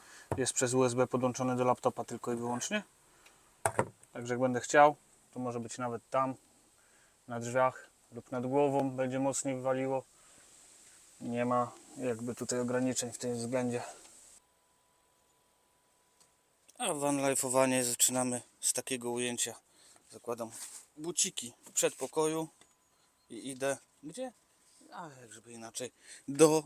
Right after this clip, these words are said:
jeziorka. Tyle, że nie poszukiwać, a zwyczajnie się schodzić, wykąpać. To jest jeziorko, w którym z Brygadą Kryzys jakoś,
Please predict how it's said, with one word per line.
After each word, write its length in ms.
jeziorka. 720
Tyle, 240
że 120
nie 80
poszukiwać, 680
a 260
zwyczajnie 480
się 160
schodzić, 520
wykąpać. 500
To 100
jest 140
jeziorko, 380
w 60
którym 260
z 60
Brygadą 440
Kryzys 420
jakoś, 440